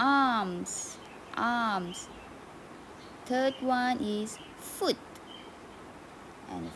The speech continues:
fourth one is swim. And the last one is bike. Ah, see, the spelling is just, uh, terbalik je. Kan?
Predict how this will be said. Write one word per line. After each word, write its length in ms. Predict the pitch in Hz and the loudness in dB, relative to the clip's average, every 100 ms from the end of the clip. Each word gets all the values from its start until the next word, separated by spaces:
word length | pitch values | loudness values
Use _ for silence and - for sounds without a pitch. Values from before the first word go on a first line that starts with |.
| - | 2
fourth 480 | 240 254 262 - | 6 8 6 2
one 480 | 254 233 226 233 226 - | 0 2 2 2 0 -2
is 400 | 190 190 190 196 | -2 0 -2 -4
swim. 720 | - - 320 359 285 165 - - - - - - - - - - - - - - | -6 -6 2 4 4 4 -2 -8 -14 -14 -16 -14 -14 -14 -14 -14 -14 -14 -14 -8
And 160 | 208 214 | -4 0
the 80 | |
last 320 | 285 370 381 320 | 6 6 6 6
one 240 | 302 294 | 8 8
is 560 | 262 254 254 254 - - - - 190 - | 6 4 4 2 -4 -10 -10 -8 -8 0
bike. 560 | 220 220 196 180 165 156 - - - - | 2 6 6 6 4 0 -4 -12 -12 -6
Ah, 1040 | 190 208 226 220 208 196 190 185 175 175 180 - - - | -2 0 0 0 0 -2 -2 -2 -2 -4 -6 -10 -14 -6
see, 320 | - 339 427 - - 214 | 2 4 4 0 -6 0
the 80 | 190 | 0
spelling 480 | - 214 226 254 226 | 4 4 4 2 0
is 160 | 202 - | -2 0
just, 480 | 240 277 - - - - | 2 4 2 -6 -8 0
uh, 320 | 190 196 196 202 | 2 2 0 -2
terbalik 640 | 196 202 208 208 190 - | 2 4 4 2 0 -2
je. 240 | - 165 170 185 - - - - | -2 -4 -4 -8 -14 -14 -14 2
Kan? 320 | 269 240 170 | 6 6 4